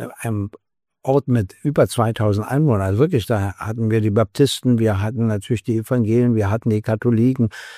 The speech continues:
wir hatten a-, eigentlich alles. Natürlich keine Muslime.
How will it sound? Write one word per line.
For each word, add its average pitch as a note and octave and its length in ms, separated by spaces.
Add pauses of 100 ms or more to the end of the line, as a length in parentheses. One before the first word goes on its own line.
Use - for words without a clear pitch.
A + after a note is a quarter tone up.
(140)
wir G#2 240
hatten B2 320 (360)
a-, F#2+ 200
eigentlich D#3 480
alles. D#2+ 400 (680)
Natürlich F#2+ 380
keine F2 240
Muslime. F2 560